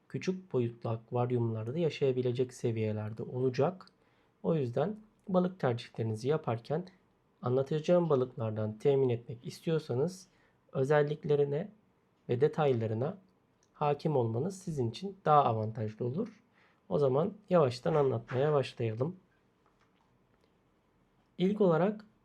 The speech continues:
palyaço balığıyla başlıyoruz. Çoğumuz palyaço balığını kayıp balık Nemo filmiyle tanıdık. Sevimli, parlak, turuncu renkli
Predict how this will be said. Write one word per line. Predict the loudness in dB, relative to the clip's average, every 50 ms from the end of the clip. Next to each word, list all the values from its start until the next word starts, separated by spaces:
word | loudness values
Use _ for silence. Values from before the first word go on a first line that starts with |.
| _ _ _ -2
palyaço | 0 2 2 2 2 0 0 0
balığıyla | 0 0 0 -2 -2 -2 -2 -2
başlıyoruz. | -4 -4 -6 -6 -6 -4 -2 -2 -4 -4 -8 -16 -20 _ _ _ _ _ _ _ _ _ _ _ _ _ _ _ _ _
Çoğumuz | 2 4 6 6 6 4 2 -2 -4 -2
palyaço | 0 2 4 4 4 4 4 2 0 2
balığını | 2 0 0 0 -2 -2 0 0 -2 -2 -4 0
kayıp | 2 2 2 2 0 -4
balık | -4 -4 -4 -4 -2 0
Nemo | 2 4 4 2
filmiyle | 2 0 -4 -4 -2 -2 -2 -4 -6
tanıdık. | -6 -8 -10 -8 -6 -6 -6 -6 -8 -18 _ _ _ _
Sevimli, | -20 -20 -4 0 0 2 2 2 0 0 0 -2
parlak, | -2 0 0 2 2 2 -2 -4 -6 -10 _
turuncu | -4 0 0 2 2 0 0 0
renkli | 0 0 0 -4 -4 -2 -2 -2 -2